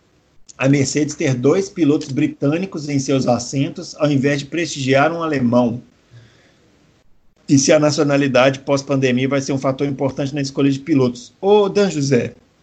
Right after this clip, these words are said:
primeiro que a Mercedes não tem dois britânicos, né? Talvez ele esteja fazendo um, um, um, uma, uma hipotética ida do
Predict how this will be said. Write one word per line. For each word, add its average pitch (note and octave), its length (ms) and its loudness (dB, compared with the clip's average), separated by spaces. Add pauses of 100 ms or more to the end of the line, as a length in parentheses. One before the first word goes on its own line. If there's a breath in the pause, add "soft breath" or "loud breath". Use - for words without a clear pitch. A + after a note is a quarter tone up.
(480)
primeiro A3 300 0
que G4 100 -2
a - 20 -4
Mercedes D#3+ 380 0
não A#3+ 120 0
tem D#3+ 220 -2
dois C3 240 2
britânicos, A#2+ 640 0
né? A#2 140 -4
Talvez C3 320 0
ele C#3+ 100 -2
esteja D3 300 -2
fazendo C#3 440 0
um, C#3+ 160 -2
um, A#2+ 440 0 (720 soft breath)
um, A2+ 360 -2
uma, A2+ 160 2 (200)
uma B2+ 180 4
hipotética C3+ 1160 2
ida C#3+ 340 4
do A#2+ 320 2